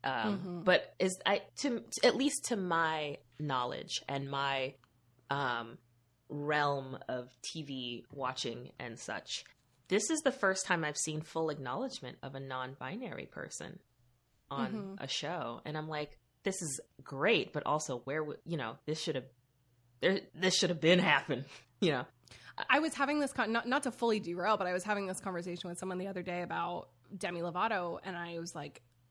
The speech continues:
Speaker 2: "Oh, is there anybody that's higher profile than Demi Lovato that's ever publicly started using they, them pronouns?" Like, I think this might be the highest profile person to kind of do that recently.
Speaker 1: Sam Smith did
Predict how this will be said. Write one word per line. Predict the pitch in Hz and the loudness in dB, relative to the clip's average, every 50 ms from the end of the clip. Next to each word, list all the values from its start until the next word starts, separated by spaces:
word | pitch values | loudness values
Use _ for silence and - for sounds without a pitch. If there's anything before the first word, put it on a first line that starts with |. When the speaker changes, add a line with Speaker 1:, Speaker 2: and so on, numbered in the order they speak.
| _ _ _ - | _ _ _ -14
Speaker 2:
"Oh, | - 220 220 - _ _ _ _ | -12 -12 -12 -12 _ _ _ _
is | - 214 208 - | -6 -6 -6 -4
there | - 233 294 359 370 - - - | -4 -2 -2 -2 -6 -8 -12 -10
anybody | - 208 208 214 233 226 233 233 240 214 | -6 -2 0 2 4 4 4 4 2 2
that's | 196 185 - | 0 -2 -2
higher | - 185 185 180 170 | -2 0 0 0 0
profile | - - 143 165 - 180 170 175 175 | 0 -2 -8 -6 -2 0 0 0 0
than | 180 180 175 | 0 -2 -4
Demi | 180 180 165 165 165 165 | -4 -4 -6 -6 -4 -4
Lovato | 160 160 160 - 190 - - - 170 180 190 | -6 -6 -6 -6 -6 -6 -6 -4 -4 -4 -4
that's | 185 160 - - - - - - - - _ _ _ _ _ _ _ _ _ _ - | -4 -6 -6 -6 -6 -6 -6 -6 -8 -12 _ _ _ _ _ _ _ _ _ _ -4
ever | - 202 196 208 196 180 | -2 -2 0 2 0 0
publicly | 180 - - 190 175 180 180 - - 185 185 175 165 165 170 170 156 - _ _ _ _ _ _ _ _ - | 0 -2 -6 -4 -4 -4 -6 -4 -4 -4 -2 -2 -2 -2 -4 -4 -6 -8 _ _ _ _ _ _ _ _ -12
started | - - 170 180 190 185 170 | -8 -4 -2 -2 -2 -2 -2
using | 170 175 190 170 170 | -4 -4 -2 -4 -4
they, | 170 165 165 | -4 -4 -6
them | 165 160 156 170 | -4 -4 -6 -6
pronouns?" | 180 - 170 160 160 180 226 247 262 277 285 262 | -6 -6 -8 -6 -4 -2 -2 0 0 0 0 0
Like, | 254 226 - - | -2 -4 -4 0
I | - 202 214 240 277 277 - - | 2 4 4 4 4 0 -2 0
think | 302 294 294 - | 2 2 2 2
this | 220 208 - 214 | 2 0 2 2
might | 202 196 185 | 0 0 0
be | 190 | -2
the | 175 180 | -2 -2
highest | - - 180 175 170 - | -4 -4 -4 -4 -4 -4
profile | - 175 175 165 165 - | -6 -6 -6 -6 -8 -6
person | - 180 165 - 165 - | -6 -6 -6 -6 -8 -10
to | 165 | -10
kind | - - - 165 165 | -10 -10 -10 -8 -8
of | - - - - - 175 - | -10 -10 -14 -20 -20 -10 -4
do | 208 254 302 | 0 0 2
that | 240 - - - - | 0 0 -2 -8 -12
recently. | - - - - - - - 104 110 107 - - 220 - _ _ - | -12 -12 -12 -12 -12 -12 -12 -12 -12 -12 -10 -12 -12 -12 _ _ -8
Speaker 1:
Sam | - - - 262 277 294 285 | -4 0 2 4 4 4 2
Smith | - - 269 226 226 220 - - | -2 -2 -2 -2 -2 -4 -6 -8
did | - 120 120 - - | -6 -6 -6 -8 -12